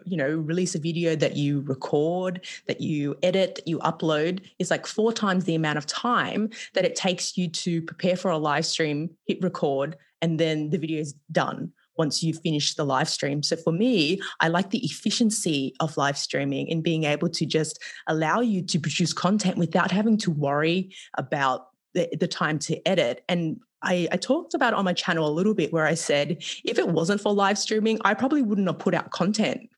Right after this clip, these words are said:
for, you know, the first six months of covid, because like everyone else, I was just trying to cope with everything that was happening. So that's why I really love live streaming, because it's so efficient.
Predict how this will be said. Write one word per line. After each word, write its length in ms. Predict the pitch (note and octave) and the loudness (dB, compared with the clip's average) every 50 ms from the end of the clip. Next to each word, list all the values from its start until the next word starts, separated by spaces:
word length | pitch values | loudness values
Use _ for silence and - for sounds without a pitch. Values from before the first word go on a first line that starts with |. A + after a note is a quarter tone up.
| _ | _
for, 200 | - D#3+ D3+ C#3+ | -2 0 2 2
you 120 | C#3 E3+ F3 | 2 2 2
know, 100 | D#3 C#3 | 0 2
the 120 | D3 E3 | 0 0
first 320 | D#3+ - - D#3+ E3 - - | 0 2 0 0 2 0 -4
six 200 | - - - - | -6 -6 -2 -2
months 240 | C3+ B2+ - - | -2 -2 -2 -4
of 80 | - C#3+ | -6 -6
covid, 400 | - - D#3 - - C#3+ D3 C#3+ | -4 -2 -2 0 0 0 -2 -2
because 380 | D#3+ E3 - - D3+ D3 - - | -2 -2 0 0 -2 -2 0 0
like 180 | D3 D#3+ D#3+ | 0 0 2
everyone 260 | G3+ F3+ D#3+ E3 D#3 | 0 0 2 2 2
else, 220 | E3+ G3 A3 G#3 - | 2 2 2 2 0
I 40 | D#3+ | 0
was 100 | D3+ - | -2 -2
just 280 | E3 - - - F#3 - - | -2 -4 -4 -6 -8 -10 -6
trying 200 | - G#3+ G3 F3+ | 0 2 2 2
to 40 | - | 2
cope 360 | - - F3+ F#3+ A#3 - - | 0 0 2 2 2 2 2
with 120 | F#3 E3 | 2 2
everything 380 | E3+ C#3+ - E3+ D#3+ E3 D#3 D3+ | 2 0 0 -2 -2 -2 -2 0
that 140 | D3 - - | 0 -2 -2
was 120 | D3+ - | -4 -6
happening. 600 | - - - G#3 B3+ B3 A#3 E3+ C#3+ - - - - - - - - - - | -4 0 0 2 2 2 0 0 -2 -2 -4 -8 -12 -14 -12 -12 -12 -8 -2
So 100 | - F#3+ | 0 2
that's 240 | F3 F#3+ G3+ G#3 - | 2 2 2 0 0
why 180 | A#3 B3+ A#3+ | 0 2 2
I 120 | G3 D#3 E3 | 4 4 2
really 340 | E3 E3+ F3+ E3+ E3 D#3+ | 2 2 2 2 4 2
love 280 | D#3 D3 D#3 G#3 A3+ - - | 2 2 2 0 0 -2 -2
live 160 | C#3+ C#3+ C#3+ | -2 -2 -2
streaming, 300 | - - D3+ D#3 D#3 D#3+ | -2 -2 -2 -2 -2 -2
because 260 | D#3 D#3+ - D#3 D3 | -2 -4 -4 -6 -8
it's 120 | D3 - - | -6 -6 -4
so 240 | - - F3 D#3+ - | -2 0 0 0 -2
efficient. 640 | D3+ - - - D#3 - - G3+ A#3+ B3+ B3+ B3+ - | -4 -8 -8 -6 -6 -2 -2 0 0 -2 -2 -6 -12